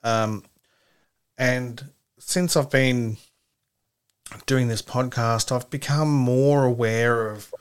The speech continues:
some of the jibes in, in the media, um, in society, like, even,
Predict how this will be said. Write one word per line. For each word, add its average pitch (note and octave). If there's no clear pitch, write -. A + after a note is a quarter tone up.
some -
of E3+
the D3+
jibes A2
in, G#2
in G#2+
the -
media, A#2+
um, G#2+
in A2
society, A#2+
like, A2
even, C3+